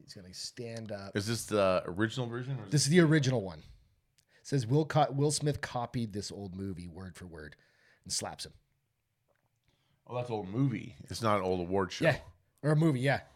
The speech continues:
Speaker 1: Right? I don't know, dude.
Speaker 2: Hmm.
Speaker 1: I don't know.
Speaker 2: No, that's weird. I haven't heard of that. I haven't heard that before at all.
Speaker 1: Pretty shady.
Speaker 2: So.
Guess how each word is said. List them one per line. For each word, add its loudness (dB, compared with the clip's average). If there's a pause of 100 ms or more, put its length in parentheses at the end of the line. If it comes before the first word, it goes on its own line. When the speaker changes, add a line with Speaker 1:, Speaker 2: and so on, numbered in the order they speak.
(2000)
Speaker 1:
Right? -2 (1500)
I -14
don't -10
know, -4
dude. -2
Speaker 2:
Hmm. 0 (340)
Speaker 1:
I -16
don't -8
know. -4 (1800)
Speaker 2:
No, 4
that's 4
weird. 6
I 8
haven't 4
heard -4
of -4
that. -4 (540)
I 0
haven't 0
heard -6
that -8
before -4
at 2
all. 4
Speaker 1:
Pretty -8
shady. -4
Speaker 2:
So. 4